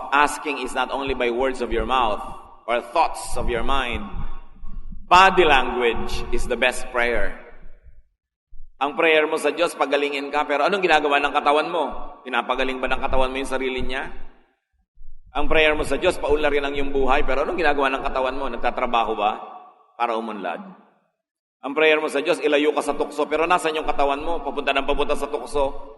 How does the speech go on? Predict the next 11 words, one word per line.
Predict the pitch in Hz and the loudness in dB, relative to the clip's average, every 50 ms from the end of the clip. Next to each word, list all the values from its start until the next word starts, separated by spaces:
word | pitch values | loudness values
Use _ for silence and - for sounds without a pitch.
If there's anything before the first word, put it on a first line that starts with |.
| - | -6
kinokontra | 170 170 156 151 147 156 151 143 - 147 | -2 -2 -2 0 2 0 0 0 0 0
yung | 147 151 147 | 0 -2 0
prayer | - 147 131 127 131 131 135 | 0 0 0 0 0 -2 -4
ng | 139 | -4
bibig | 143 151 - 170 170 | -2 -2 0 0 0
mo. | - 131 131 117 - - - - - - - - - - - - - - _ _ _ - - - - - _ _ _ _ _ - | 0 -2 -2 -2 -4 -6 -8 -8 -8 -8 -8 -8 -8 -10 -14 -14 -16 -20 _ _ _ -18 -16 -16 -16 -18 _ _ _ _ _ -8
Pag | 127 131 127 117 107 - - - - 123 | -6 -4 -4 -6 -6 -10 -16 -14 -12 -4
nakakakontra, | 117 165 170 156 165 147 - 175 185 180 175 160 143 123 120 120 120 - - - - - - - - - - - - - - - - - - - | 0 0 0 0 0 -2 0 2 2 2 0 0 0 2 2 2 2 0 0 -2 -2 -4 -6 -8 -8 -8 -8 -8 -12 -14 -14 -12 -12 -12 -12 -4
double-minded, | - 170 170 160 165 175 175 165 147 135 135 131 123 123 120 117 113 - - - - - - _ _ - | 0 0 2 4 2 2 2 2 0 -2 -2 -2 -2 0 0 0 -2 -4 -10 -18 -20 -20 -20 _ _ 0
huwag | 156 160 160 160 135 | 0 0 0 0 -2
umasa | 160 151 139 120 117 113 - 120 104 92 | -4 -2 -2 -2 -2 -2 -2 -2 -2 -2